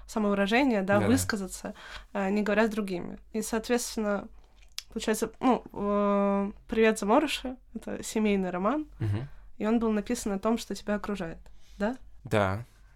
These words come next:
Speaker 2: Э, это, э, я, естественно, живу, вот в этом романе есть семья, э, где много детей, есть кровные дети, есть приёмные дети, и я, естественно, живу в такой семье,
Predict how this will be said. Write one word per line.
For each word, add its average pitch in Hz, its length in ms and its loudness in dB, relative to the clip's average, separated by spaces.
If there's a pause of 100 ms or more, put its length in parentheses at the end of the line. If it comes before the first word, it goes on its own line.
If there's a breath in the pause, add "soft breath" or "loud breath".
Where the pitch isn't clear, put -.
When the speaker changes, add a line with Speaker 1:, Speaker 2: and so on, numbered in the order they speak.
(380 soft breath)
Speaker 2:
Э, 104 480 -2
это, 110 600 -2
э, 104 560 -6 (1000 soft breath)
я, 110 140 -6
естественно, 117 320 -4
живу, 110 580 -4
вот 107 220 -6
в - 20 0
этом 107 180 -4
романе 104 360 -2
есть 104 260 -6
семья, 143 720 -2
э, 110 300 -8
где 107 480 -2
много 107 420 -6
детей, 123 580 -4 (460 loud breath)
есть 98 340 -4
кровные 123 320 0
дети, 110 240 -6
есть 98 140 -10
приёмные 110 500 -2
дети, 104 360 -4
и 101 200 -8
я, 104 140 -4
естественно, 107 380 -6
живу 104 160 -6
в - 60 -18
такой 98 260 -8
семье, 98 520 -8